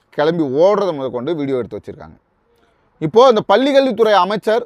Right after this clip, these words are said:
அன்பில் மகேஷ் அவர்கள் என்ன செய்து கொண்டிருக்கிறார்? இவ்வளவு பெரிய பள்ளிக்கூடம், சாதாரணமா ஒரு சின்ன குட்டி பள்ளிக்கூடம்லாம் கிடையாது, இவ்வளவு பெரிய பள்ளிக்கூடம். அந்த பள்ளிக்கூடத்தை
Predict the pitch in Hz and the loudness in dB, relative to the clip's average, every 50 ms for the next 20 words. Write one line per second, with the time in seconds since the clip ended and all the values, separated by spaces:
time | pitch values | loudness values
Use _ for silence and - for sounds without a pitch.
0 | _ _ - 147 175 208 226 285 285 269 247 208 190 156 165 156 151 151 180 175 | _ _ -6 -4 -2 -2 -2 -2 -2 -2 -2 -2 -4 -2 -2 -4 -4 -2 -4 -6
1 | 151 147 165 160 - 151 135 120 104 110 104 101 - - - 71 - - _ _ | -6 -8 -8 -8 -6 -6 -6 -6 -8 -12 -12 -14 -16 -16 -20 -20 -20 -20 _ _
2 | _ _ _ _ 113 131 143 156 226 269 294 311 311 285 285 254 226 170 180 170 | _ _ _ _ -12 -6 0 2 4 6 6 4 4 2 2 0 0 0 0 -2
3 | 165 143 135 104 - _ _ - 143 143 131 139 143 139 156 160 156 147 123 _ | -4 -4 -6 -8 -10 _ _ -8 -6 -4 -2 -2 -4 -6 -6 -6 -6 -8 -8 _
4 | - 151 151 156 156 156 - - 147 135 - 165 139 135 131 127 131 120 120 123 | -12 -12 -10 -10 -10 -10 -10 -10 -10 -10 -8 -6 -6 -6 -4 -4 -6 -6 -8 -10
5 | 120 113 107 113 139 185 175 135 151 185 208 214 196 175 156 139 - - 117 127 | -10 -8 -8 -6 -6 -6 -6 -4 -4 -2 -2 -2 -2 -2 -4 -4 -4 -6 -6 -6
6 | 123 113 110 131 - - _ _ _ _ _ _ _ - 120 139 156 156 - - | -6 -8 -8 -10 -12 -16 _ _ _ _ _ _ _ -8 -4 -2 -2 -2 0 0
7 | 165 185 226 214 - 202 175 - - 175 196 | 0 2 0 0 -2 -2 -2 -2 -2 -2 -4